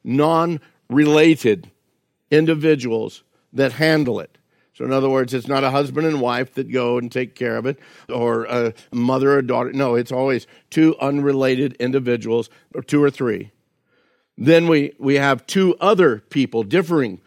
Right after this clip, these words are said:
and rotating people, that count and prepare the deposits. And then we have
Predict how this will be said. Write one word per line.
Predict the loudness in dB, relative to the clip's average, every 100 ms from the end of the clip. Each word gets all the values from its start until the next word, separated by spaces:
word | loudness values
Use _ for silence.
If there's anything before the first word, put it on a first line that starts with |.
| _ _
and | 0 4
rotating | 4 4 2 0 0 -6
people, | -6 -8 -8 -16 _ _ _ _ _
that | -4 -4 -4
count | -4 0 2 0 -4
and | -6 -6 _
prepare | -10 -4 2 4 4
the | 0
deposits. | -4 -6 -2 0 0 -4 -14 _ -20 -20 _ _ _ _ _ _ _ _ _ _
And | 2
then | 6
we | 6
have | 6 4